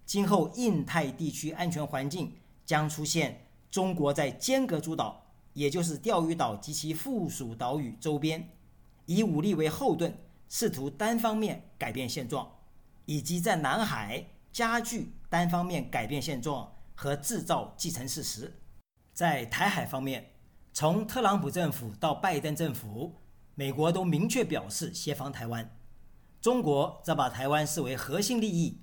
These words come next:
而不可能妥协，因此中美两国在台湾问题上的冲突可能更加明显。台湾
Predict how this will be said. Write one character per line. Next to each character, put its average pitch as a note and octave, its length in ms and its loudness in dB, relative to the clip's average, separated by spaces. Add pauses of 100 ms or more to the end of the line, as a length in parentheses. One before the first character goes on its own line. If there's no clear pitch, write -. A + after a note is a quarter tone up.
而 C3+ 120 -4
不 G3 140 -4
可 F3 160 -4
能 A#2 160 -6
妥 A2 160 -10
协， A2 460 -8 (440)
因 C#3+ 180 -2
此 C3 300 -6 (380)
中 F3 200 6
美 D#3 180 6
两 B2+ 220 2
国 C3 160 0
在 C#3 200 2
台 C#3 240 0
湾 G#3+ 200 4
问 A#3 120 0
题 D3+ 120 -4
上 C#3+ 160 0
的 C3 80 -2
冲 D3 220 -4
突 B2+ 260 -6 (160)
可 C#3+ 180 -2
能 C#3 200 0
更 F3 240 0
加 D#3 160 2
明 C#3+ 160 -2
显。 A#2+ 520 -4 (520)
台 C#3 200 -2
湾 D3 280 4